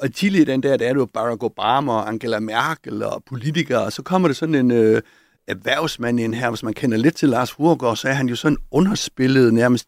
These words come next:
genert. Han har selv sagt, at han er introvert, øh, type, og det lægger Financial Times jo også mærke til. Det er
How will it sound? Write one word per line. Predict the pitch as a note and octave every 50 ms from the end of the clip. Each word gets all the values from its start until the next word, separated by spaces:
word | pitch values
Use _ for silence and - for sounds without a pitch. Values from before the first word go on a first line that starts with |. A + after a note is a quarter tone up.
| _ -
genert. | - - C#3 A2+ A2 A2+ B2 D3+ F3 G3 - C#3 - - - - _ _ _ _ _ _
Han | - A#2+
har | A#2+ A#2
selv | A2 - - - - - F3+ D3 G#2+
sagt, | - - C#3 C#3 C#3+ -
at | _
han | B2+ B2 A#2
er | A#2 A2 - -
introvert, | C3 D3+ - - - D3+ B2 A#2 A#2+ A2+ G#2 G2+ - - - _ _ _ _ _ _ _ -
øh, | B2 A#2
type, | - - - - C#3+ D#3 E3+ G3+ F#3 D#3 C#3+ A#2+ - - _ _ _ _
og | - A2 -
det | D#3+ F3+
lægger | F3+ F3 D3+ E3+
Financial | C#3 C#3+ D3+ C3+ C#3 C3+ C#3 C3+ C3+ C3+
Times | - - C#3+ C#3 D3 D3 C#3
jo | C3
også | D3 E3 - C3
mærke | C3 D3+ F3 F3+ F3
til. | - - C3+
Det | C3+
er | C3+